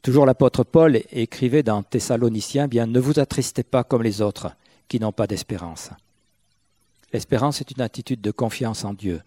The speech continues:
une confiance dans ce qu'il prépare, une confiance dans ce qu'il fait en ce moment même. On ne voit pas tout, on ne comprend pas tout, mais Dieu est souverain et Dieu, il est là, il agit.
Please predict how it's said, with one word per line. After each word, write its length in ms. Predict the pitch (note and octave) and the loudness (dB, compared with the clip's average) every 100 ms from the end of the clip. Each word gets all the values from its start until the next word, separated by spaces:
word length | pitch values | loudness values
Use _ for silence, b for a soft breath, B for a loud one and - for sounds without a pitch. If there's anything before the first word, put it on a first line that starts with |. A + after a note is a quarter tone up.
| b b b b | b b b b
une 120 | A#2+ | -4
confiance 400 | C#3 A#2+ D3 C#3 | 0 2 2 0
dans 120 | C3 | 0
ce 80 | A2 | -4
qu'il 160 | - B2+ | -6 -4
prépare, 540 | - - A#2+ C3+ C#3+ - b b | -2 0 0 0 0 -8 b b
une 100 | A#2+ | -4
confiance 380 | - B2 D3 C#3 | 0 2 2 2
dans 120 | B2+ | 2
ce 80 | A2 | 0
qu'il 140 | C#3 | -4
fait 180 | - C#3+ | -2 0
en 60 | C3 | 0
ce 140 | - | 0
moment 220 | B2 A#2 | 0 2
même. 360 | A2+ G2 F#2 D#2+ b b | 2 0 -2 -8 b b
On 80 | C3 | -6
ne 60 | A#2+ | 2
voit 160 | C#3 | 4
pas 160 | - C#3 | 6 2
tout, 320 | - D#3+ G#3 B B - | 4 4 4 B B -6
on 100 | A#2+ | 0
ne 100 | B2+ | 2
comprend 380 | E3 D#3+ D3 | 2 0 0
pas 140 | C#3 A#2+ | 0 0
tout, 280 | - B2 A#2+ b b | 0 -2 -2 b b
mais 120 | A#2 G2+ | -8 -2
Dieu 200 | B2 A2 | 2 2
est 80 | |
souverain 380 | G2+ - G#2+ G#2+ | 0 -6 -6 -2
et 100 | A2 | -2
Dieu, 180 | F#2 G#2+ | -2 -2
il 140 | F#2+ | -2
est 40 | G2+ | -4
là, 220 | F2 F2 _ - | -6 -8 _ -6
il 140 | G#2 | -4
agit. 320 | F#2+ F2+ E2 | -4 -6 -12